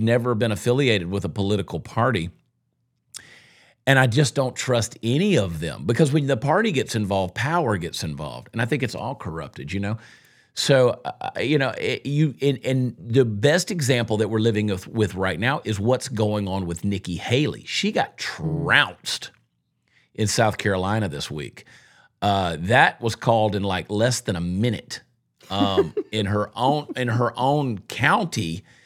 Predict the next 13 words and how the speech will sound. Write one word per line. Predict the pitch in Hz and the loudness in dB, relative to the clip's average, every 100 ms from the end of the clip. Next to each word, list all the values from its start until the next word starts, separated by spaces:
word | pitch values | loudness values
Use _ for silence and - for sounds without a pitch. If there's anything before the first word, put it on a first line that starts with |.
| _ _ | _ _
You | 113 | -2
know, | 107 | 0
she's | 139 165 | 2 2
from | 117 | 0
Bamberg, | 98 127 156 117 104 | 0 0 2 2 2
South | 107 95 | 0 -2
Carolina. | - 101 101 131 113 | -2 -2 0 -2 -4
F-, | - - | -6 -4
in | 117 | -2
her | 104 - | 0 0
own | 135 123 | -2 -2
county, | - - 151 202 175 90 | -4 -2 2 4 2 0
Trump | 82 - 110 | -2 0 -2